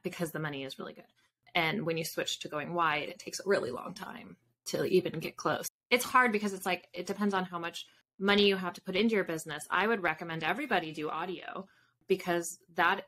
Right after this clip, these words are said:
for me is a completely passive income. Like, I don't do anything to promote, I, other than reading my books and a podcast. I don't do anything to promote my audiobooks. Everything is either tied to my ebooks being promoted or just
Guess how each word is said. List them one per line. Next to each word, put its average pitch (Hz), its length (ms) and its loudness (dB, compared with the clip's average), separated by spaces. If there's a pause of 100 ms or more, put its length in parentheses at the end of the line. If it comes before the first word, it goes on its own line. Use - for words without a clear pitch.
for 180 120 -2
me 202 160 4
is 180 100 4
a 160 60 0
completely 175 480 0
passive - 600 -6 (400)
income. 160 540 -4 (260)
Like, 160 160 -2
I 170 120 2
don't 202 160 8
do 175 140 4
anything 180 440 2
to - 140 -14
promote, 151 320 -6
I, 165 100 -8 (160)
other 170 220 4
than 160 160 4
reading 143 260 -2
my 147 80 -6
books - 340 -8
and - 120 -10
a - 40 -14
podcast. - 560 -8 (320)
I 196 40 2
don't 202 120 8
do 185 120 8
anything 202 340 4
to - 140 -14
promote 151 260 -12
my 156 120 -10
audiobooks. 160 800 -12 (140)
Everything 165 440 0
is 151 480 -2
either 156 400 6
tied 160 400 2
to 160 420 4
my 160 320 -2
ebooks 208 340 0
being 214 220 4
promoted 208 640 2
or 165 220 -2
just 180 340 -2